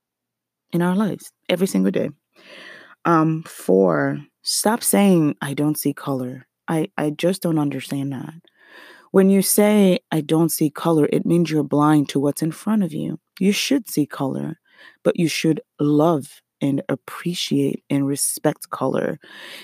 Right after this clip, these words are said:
Saying, "I don't see color," is saying you don't see me. You don't see what's in front of you. How can you not see color?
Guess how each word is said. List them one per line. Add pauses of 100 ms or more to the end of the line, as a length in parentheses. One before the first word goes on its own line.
Saying,
"I
don't
see
color,"
is
saying
you
don't
see
me. (840)
You
don't
see
what's
in
front
of
you.
How
can
you
not
see
color?